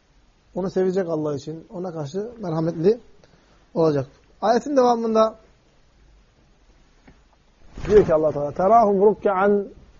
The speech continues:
succeda." Onları rükû ederken,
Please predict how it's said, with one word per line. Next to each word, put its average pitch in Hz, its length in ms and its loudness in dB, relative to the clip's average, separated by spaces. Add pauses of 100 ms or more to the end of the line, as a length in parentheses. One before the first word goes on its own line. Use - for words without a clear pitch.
(140)
succeda." 139 640 -4 (1900)
Onları 233 600 6 (520)
rükû 220 640 6
ederken, 226 560 0